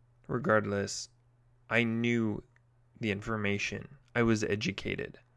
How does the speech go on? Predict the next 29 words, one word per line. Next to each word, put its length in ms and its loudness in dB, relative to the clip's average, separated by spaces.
I 100 0
just 220 -4
believe 340 0
that 160 0
our 300 0
education 600 -2
system 520 -4
s-, 360 -12
here 260 -2
in 80 2
the 80 0
United 300 0
States 460 -4
is 440 -4
horrifying, 1000 2
horrible, 880 6
and 200 -2
we 180 2
are 100 6
brainwashing 840 2
our 120 -4
children 640 2
to 160 -6
believe 500 0
that 320 -4
going 240 2
to 80 -4
college 640 2
with 320 -4